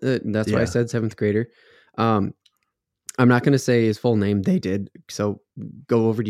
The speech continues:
Speaker 1: YouTube, find the link, click on it, read the whole thing, 'cause, uh,
Speaker 2: Yeah.
Speaker 1: we just sum it up here, but I put the link in the YouTube video. So, um, you'll be able to read the whole thing over there on Outdoor News. But, uh, yeah, thirteen, thirteen-year-old kid, uh, Paternos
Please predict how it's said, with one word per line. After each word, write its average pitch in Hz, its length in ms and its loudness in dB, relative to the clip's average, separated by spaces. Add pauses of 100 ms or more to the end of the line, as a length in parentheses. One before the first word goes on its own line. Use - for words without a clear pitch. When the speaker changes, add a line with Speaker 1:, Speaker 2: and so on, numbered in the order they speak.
Speaker 1:
YouTube, 107 260 -6
find 101 200 -2
the 104 60 0
link, 98 300 -4
click 104 240 -6
on 98 120 -4
it, 95 100 -6
read 98 160 -4
the 98 60 -6
whole 101 160 -4
thing, 95 280 -8
'cause, 98 560 -6
uh, 92 260 -4
Speaker 2:
Yeah. 101 100 -2
Speaker 1:
we 107 80 0
just 95 200 -6
sum 101 180 -2
it 98 60 -4
up 98 140 -6
here, 98 200 -4
but 92 180 -8
I 92 80 -6
put - 300 -10
the 98 80 -6
link 95 260 -6
in 95 80 -6
the 92 80 -6
YouTube 95 340 -8
video. 90 300 -8
So, 92 260 -10 (680)
um, 87 340 -6
you'll 113 160 0
be 107 80 2
able 101 160 0
to 95 60 -2
read 98 160 -2
the - 40 -6
whole 104 140 -6
thing 101 180 -4
over 98 160 -4
there 95 180 -4
on 95 120 -4
Outdoor 95 300 -6
News. 107 240 -2
But, 101 180 -6
uh, 98 140 -4
yeah, 101 260 -2
thirteen, 131 480 -2 (640)
thirteen-year-old 185 640 4
kid, 120 260 0 (880)
uh, 98 320 0 (1400)
Paternos 127 840 0